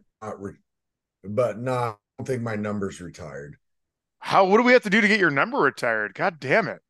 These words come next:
Speaker 1: I don't know. Well, it's just a jersey up, hanging up. It's, that's fine.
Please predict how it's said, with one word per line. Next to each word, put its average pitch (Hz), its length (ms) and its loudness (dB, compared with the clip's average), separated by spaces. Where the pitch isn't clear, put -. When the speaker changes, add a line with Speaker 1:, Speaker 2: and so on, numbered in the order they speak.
Speaker 1:
I 143 220 2
don't 135 200 -2
know. 147 260 2
Well, 151 280 6
it's 156 200 -2
just 147 180 -6
a 120 60 -8
jersey 104 480 -6
up, 98 200 -4
hanging 101 280 -8
up. 98 260 -10
It's, 110 340 -10
that's 123 280 -2
fine. 95 400 -8